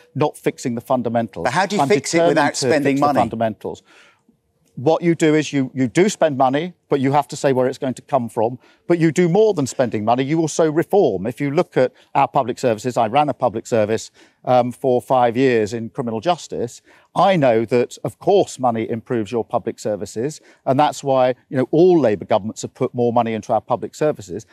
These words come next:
Speaker 1: But also reform and change is necessary to modernise and bring forward our public services. But what you'll get is a completely different mindset. No more shortcuts, sticking plasters,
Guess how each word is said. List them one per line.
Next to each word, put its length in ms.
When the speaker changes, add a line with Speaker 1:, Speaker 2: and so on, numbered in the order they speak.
Speaker 1:
But 140
also 340
reform 540
and 100
change 540
is 140
necessary 600
to 140
modernise 680
and 140
bring 180
forward 280
our 100
public 380
services. 480
But 80
what 240
you'll 160
get 520
is 180
a 140
completely 1000
different 360
mindset. 500
No 340
more 420
shortcuts, 1120
sticking 520
plasters, 600